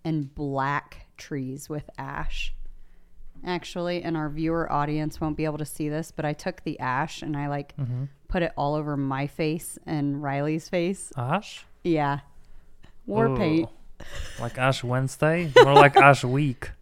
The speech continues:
Speaker 1: No, it was, like, war paint.
Speaker 2: Ash snow-,
Speaker 1: And then I
Speaker 2: snowshoeing
Speaker 1: Yeah.
Speaker 2: people.
Speaker 1: And then I put a
Speaker 2: Ooh.
Speaker 1: handprint on
Speaker 2: Yeah.
Speaker 1: Veronica's face. <laughs> But it was gorgeous. It was absolutely gorgeous. Um, we went to a natural hot springs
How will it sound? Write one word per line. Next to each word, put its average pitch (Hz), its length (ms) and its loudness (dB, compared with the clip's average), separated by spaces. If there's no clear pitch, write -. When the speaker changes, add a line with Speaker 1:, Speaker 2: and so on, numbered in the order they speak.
Speaker 1:
No, 285 400 0
it - 40 0
was, 214 160 -6
like, 226 220 -4
war 220 320 2
paint. 208 220 0
Speaker 2:
Ash 135 360 4
snow-, 127 800 0
Speaker 1:
And 180 100 -2
then 185 180 0
I - 40 6
Speaker 2:
snowshoeing 117 920 0
Speaker 1:
Yeah. 143 260 0
Speaker 2:
people. - 520 -10
Speaker 1:
And 208 160 0
then 175 100 2
I 165 80 2
put 170 160 0
a 160 60 4
Speaker 2:
Ooh. - 40 2
Speaker 1:
handprint 156 580 -2
on 160 120 -2
Speaker 2:
Yeah. 147 40 -4
Speaker 1:
Veronica's 156 560 -4
face. 180 480 -6
<laughs> - 40 -12
But 220 100 0
it 233 80 6
was 220 180 2
gorgeous. 165 640 2
It 170 120 -4
was 156 160 -6
absolutely 151 480 -2
gorgeous. 147 580 -4
Um, 170 320 2
we 165 120 4
went 180 160 0
to 190 80 -4
a 170 80 0
natural 160 340 0
hot - 320 0
springs 226 600 -4